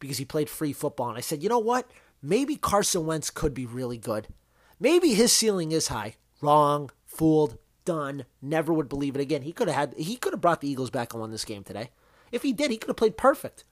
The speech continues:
And I still wouldn't believe it 'cause I know what he is. I don't trust him. He's untrusting. He's not good. He's the problem. He's the main reason. He is the number one culprit. He is the number one reason why the Eagles are oh two and one. He's the number one reason why they lost today,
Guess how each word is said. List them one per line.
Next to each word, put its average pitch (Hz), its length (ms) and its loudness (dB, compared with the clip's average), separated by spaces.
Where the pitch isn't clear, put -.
And 196 100 2
I 214 60 6
still 311 240 4
wouldn't 208 180 2
believe 113 220 -8
it - 160 -14
'cause 165 140 -2
I 208 80 4
know 220 140 4
what 226 160 8
he 214 100 -2
is. - 320 2
I 160 80 -2
don't 220 180 4
trust - 280 0
him. - 160 -14
He's 175 160 -4
untrusting. 208 600 -2
He's 156 160 -8
not 147 180 -4
good. 175 300 0
He's 208 160 0
the 202 80 2
problem. 175 400 2
He's 196 180 -2
the 175 120 4
main 190 440 0
reason. 165 300 -4
He 147 140 -4
is 160 80 0
the 151 80 -6
number 185 300 0
one 185 180 2
culprit. - 440 -2
He 220 120 -2
is 160 120 -2
the 165 80 2
number 202 260 2
one 185 200 2
reason 131 280 -4
why 113 240 -6
the 180 100 -14
Eagles 120 380 -4
are 160 280 6
oh 180 160 10
two 180 240 0
and 143 100 -2
one. 135 140 -2
He's 123 180 -12
the 135 60 -10
number 247 200 -2
one 208 160 2
reason 160 220 0
why 156 140 2
they 131 100 -2
lost 139 320 2
today, 147 380 -2